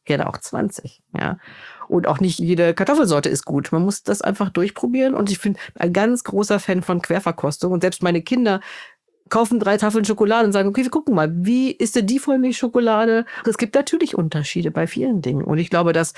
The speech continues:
die Leute werden auch anspruchsvoller, was ihr das feststellt, die gucken mehr auf, was ist drin,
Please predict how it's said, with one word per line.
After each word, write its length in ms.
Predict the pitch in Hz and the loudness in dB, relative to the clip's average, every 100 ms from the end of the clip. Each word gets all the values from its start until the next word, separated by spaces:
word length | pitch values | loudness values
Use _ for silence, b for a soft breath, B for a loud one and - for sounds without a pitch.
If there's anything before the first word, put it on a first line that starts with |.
| B B B B _ - | B B B B _ -4
die 180 | 170 185 | 0 2
Leute 280 | 180 190 196 | 2 2 2
werden 140 | 170 | 2
auch 80 | 170 | 0
anspruchsvoller, 720 | 202 - 254 - - 254 262 | -2 -4 -8 -4 0 0 2
was 100 | 226 | 0
ihr 80 | 190 | 0
das 140 | 170 | -2
feststellt, 420 | - 220 - 208 | -2 -4 0 0
die 180 | 180 160 B B | 0 -2 B B
gucken 340 | - 208 190 160 | -4 0 2 4
mehr 260 | 156 151 | 2 2
auf, 140 | 139 - | 0 0
was 160 | 156 | 0
ist 240 | 185 - 170 | 0 0 2
drin, 540 | 170 170 170 165 | 2 4 2 2